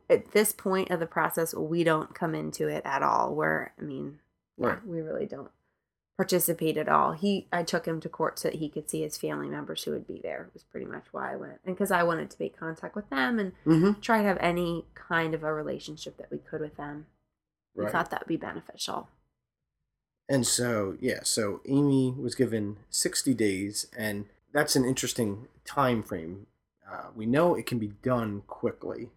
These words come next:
Speaker 2: as far as getting approved as a foster parent, but we obviously had to go through paper, a lot of paperwork.
Speaker 1: Yeah.
Speaker 2: And, uh, there can be timing issues and,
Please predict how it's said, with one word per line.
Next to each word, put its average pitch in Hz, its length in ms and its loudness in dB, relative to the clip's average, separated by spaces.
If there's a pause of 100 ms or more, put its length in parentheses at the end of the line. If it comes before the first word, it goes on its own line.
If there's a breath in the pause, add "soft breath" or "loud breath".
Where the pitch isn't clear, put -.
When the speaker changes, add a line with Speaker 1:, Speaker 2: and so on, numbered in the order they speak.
Speaker 2:
as - 100 -8
far 110 100 0
as 110 80 -2
getting 107 200 -4
approved 101 320 -6
as 92 120 -8
a 95 60 -14
foster 95 420 -10
parent, 90 360 -14
but 101 100 -12 (840)
we 107 60 -2
obviously 113 400 0
had 117 120 -2
to 104 40 -6
go 107 160 -2
through 113 180 -6
paper, 104 320 -8 (220)
a - 40 -14
lot 101 140 -4
of 113 60 -8
paperwork. 101 720 -4 (640)
Speaker 1:
Yeah. 180 440 -6 (140)
Speaker 2:
And, 117 420 -2
uh, 104 280 -2
there 117 120 -2
can 135 120 0
be 107 280 0 (680)
timing 123 400 4
issues 95 360 -8
and, 107 240 -10